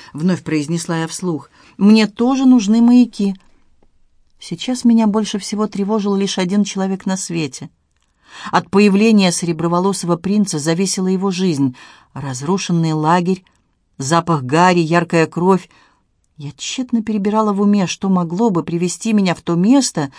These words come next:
но не находила ни одной зацепки. Что на нем было одето или что он держал при себе, что могло стать маяком? «Кусок иолита», — сказала я достаточно громко. Дверь распахнулась. Дверь первая.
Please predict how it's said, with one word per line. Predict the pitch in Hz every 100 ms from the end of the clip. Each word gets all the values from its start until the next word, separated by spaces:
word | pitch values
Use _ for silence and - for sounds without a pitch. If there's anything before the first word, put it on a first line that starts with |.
| - - -
но | 285
не | 311
находила | 254 226 185 175 208
ни | 185 175
одной | 151 185 185
зацепки. | 185 180 180 156 - 147 - _ _ _ _ _ -
Что | - 330
на | 311 247
нем | 220
было | 196 190 180
одето | 165 135 170 220 185
или | 170 160
что | - 208
он | 196
держал | 180 180 160 190 208
при | 196
себе, | 190 190 190 185 - - -
что | - 311
могло | 294 262 269
стать | 247 277 262
маяком? | 262 269 254 240 202 156 - - _ _
«Кусок | 202 - 269 262
иолита», — | 269 262 254 330 - 214
сказала | 196 180 180
я | 180 170
достаточно | 175 - 170 160 - 175
громко. | 170 170 156 156 143 _ _ _ _ 139
Дверь | 147 165 208 262 262 _
распахнулась. | 254 254 294 285 220 196 180 175 - - _ _ _ _ _ _
Дверь | 180 165 185 202 208 202 _ _ _
первая. | 254 285 208 139 131